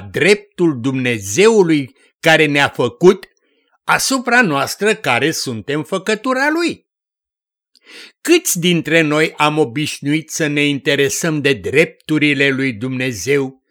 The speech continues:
făcătorul cerului și al pământului, asupra noastră care suntem făptura mâinilor Lui?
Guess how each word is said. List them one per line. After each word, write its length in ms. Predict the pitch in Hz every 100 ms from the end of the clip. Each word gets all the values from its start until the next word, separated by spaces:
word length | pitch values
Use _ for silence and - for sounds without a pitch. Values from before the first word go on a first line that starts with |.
| _ _
făcătorul 760 | - 165 196 - 233 240 240 233
cerului 460 | - 294 185 165 151
și 140 | -
al 140 | 170
pământului, 800 | 165 165 165 220 208 214 214 - _ _ _
asupra 640 | - 151 - 170 147 156 156
noastră 600 | 139 143 135 - - 135
care 300 | - 135 131
suntem 500 | 123 139 127 131 123
făptura 640 | 120 120 120 - 127 131
mâinilor 640 | 113 120 131 135 123 123 123
Lui? 420 | 123 135 135